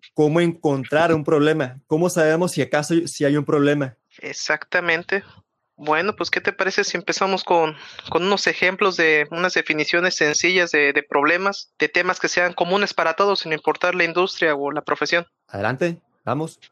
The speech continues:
Speaker 2: Creo que a todos nos ha pasado que a la primera hora de la universidad o la primera clase, pues, no llegamos a tiempo, porque vivimos lejos, porque,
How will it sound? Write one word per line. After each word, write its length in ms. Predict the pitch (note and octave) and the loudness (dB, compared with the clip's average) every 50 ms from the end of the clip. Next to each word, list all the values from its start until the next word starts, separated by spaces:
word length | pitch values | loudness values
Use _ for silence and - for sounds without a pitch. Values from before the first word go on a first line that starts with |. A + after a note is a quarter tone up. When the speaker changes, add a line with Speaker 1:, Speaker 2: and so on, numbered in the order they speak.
| _ _ _ _ _ _ _ _ - | _ _ _ _ _ _ _ _ -4
Speaker 2:
Creo 180 | - - F#3+ G3+ | -2 -2 0 0
que 80 | - A#3 | 0 0
a 60 | A3+ | 2
todos 120 | A#3 A3+ | 2 2
nos 180 | A3 G3+ - - | 2 2 0 0
ha 100 | G#3 - | -2 -2
pasado 480 | - G3 - - G3+ G3+ G3+ G3+ G3 | -2 -4 0 0 2 2 2 2 0
que 140 | _ - F3+ | _ -2 0
a 20 | D#3+ | 0
la 160 | D#3 D3 - | 0 0 0
primera 340 | E3 D#3+ D#3+ F3 F3+ G3 G3 | -2 0 0 0 2 4 4
hora 220 | F#3+ F#3+ G3+ F#3+ | 4 4 4 2
de 80 | F3+ D#3+ | 2 0
la 80 | D#3 | 0
universidad 680 | D3+ D#3 D3+ D3+ C#3+ - - D#3 D3 D3+ E3 F3+ F#3+ F3+ | 0 0 0 0 -2 -2 -2 0 0 2 2 2 2 0
o 100 | F3+ D#3+ | 0 0
la 120 | D3 C#3 | -2 -2
primera 320 | - D#3 D3+ E3+ F3+ F#3+ F3+ | -2 -2 -2 0 0 0 0
clase, 400 | - F#3 F3 F3 E3+ - E3+ - | 0 0 0 -2 -2 -6 -12 -12
pues, 240 | _ - C#3+ C#3 | _ -10 -10 -8
no 100 | D3+ D3+ | -6 -6
llegamos 400 | D#3+ E3+ E3 D#3 E3 F3 F3 - | -2 0 0 0 0 -2 -4 -4
a 80 | - D3+ | -4 -6
tiempo, 720 | - - F3+ F3+ G3 G3 F#3+ _ - F3 E3+ E3+ E3 - | -2 0 0 2 2 0 -2 _ -8 -6 -4 -4 -4 -4
porque 240 | - D3+ - - D3+ | -6 -8 -4 -2 -2
vivimos 320 | C#3+ C#3+ C#3+ C#3 C3 - | -2 -2 -4 -6 -6 -2
lejos, 640 | D#3 D#3+ F3 F#3+ G3 F3+ - - F3 E3 E3 D#3 - | 0 0 2 2 2 0 -2 -6 -8 -6 -6 -6 -8
porque, 640 | - - C#3+ - - - - C3 C3 B2 G#2+ B2 | -10 -12 -16 -16 -14 -10 -8 -6 -4 -4 -6 -8